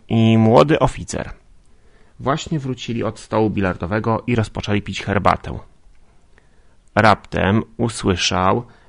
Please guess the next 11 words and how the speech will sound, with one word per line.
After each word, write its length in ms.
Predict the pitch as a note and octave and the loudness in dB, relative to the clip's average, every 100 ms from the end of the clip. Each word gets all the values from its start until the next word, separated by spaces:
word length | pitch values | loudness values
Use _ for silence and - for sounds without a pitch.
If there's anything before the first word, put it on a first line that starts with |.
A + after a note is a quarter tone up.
| _ | _
jak 320 | A2+ G#2+ G#2 | -2 0 -2
student 400 | - - F3+ D#3+ | -8 2 4 6
ten 240 | D3 C#3 C#3 | 6 4 4
rozpoczyna 720 | A2+ A#2+ - A2+ C3+ C3+ G#2+ | 4 2 0 -2 2 4 2
snuć 440 | - - A#2 C#3 | -2 -8 -6 -6
oficerowi 580 | - G#2 G#2+ G#2+ A#2 B2 | -12 -16 -10 -6 -4 -6
opowieść 460 | G#2+ G#2 G#2 G#2 - | -8 -6 -6 -6 -6
o 120 | A2 | -4
lichwiarce 760 | A#2 - G2+ F2+ - G2+ A2+ C3 - - - | -4 -4 -4 -6 -8 -6 -4 -6 -14 -12 -4
Alonie 300 | B2+ G#2 A2+ | -2 0 -2
Iwanownej, 560 | B2+ D3+ F#2+ D2+ - | -4 -4 -6 -8 -12